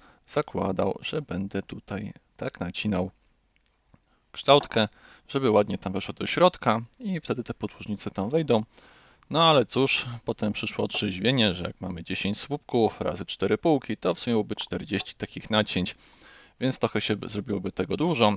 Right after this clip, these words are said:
a jeszcze coś by mi pewno nie wyszło, więc roboty co niemiara, więc robimy to jednak po łatwiźnie.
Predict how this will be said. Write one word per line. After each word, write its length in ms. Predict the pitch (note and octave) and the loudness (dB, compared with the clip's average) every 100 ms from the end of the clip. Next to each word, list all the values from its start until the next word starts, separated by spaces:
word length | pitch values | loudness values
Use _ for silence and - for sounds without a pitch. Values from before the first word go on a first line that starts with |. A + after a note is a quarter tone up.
| - | 0
a 80 | C#3+ | -4
jeszcze 180 | C3+ A2 | -4 -6
coś 120 | G#2+ | -6
by 120 | G2+ | -4
mi 80 | G2 | -2
pewno 260 | G2 G2 F#2 | -2 -2 -4
nie 140 | F#2 | 0
wyszło, 400 | E3 D#3 A2 G#2 | 0 2 2 0
więc 220 | D#3 E3+ | -2 -4
roboty 320 | G#2+ G#2 - - | -4 -4 -6 -8
co 80 | F#2+ | -4
niemiara, 400 | B2 C3+ A2 - _ _ _ _ _ _ _ | 2 6 6 6 _ _ _ _ _ _ _
więc 180 | A#2+ G#2+ | -4 -4
robimy 360 | F#2+ F2+ F2+ E2 | -4 -6 -6 -6
to 140 | - | -8
jednak 380 | D#2+ D#2 - - | -10 -8 -10 -10
po 140 | - | 0
łatwiźnie. 520 | E2 D#2+ - C#2+ - | 2 2 -4 -8 -10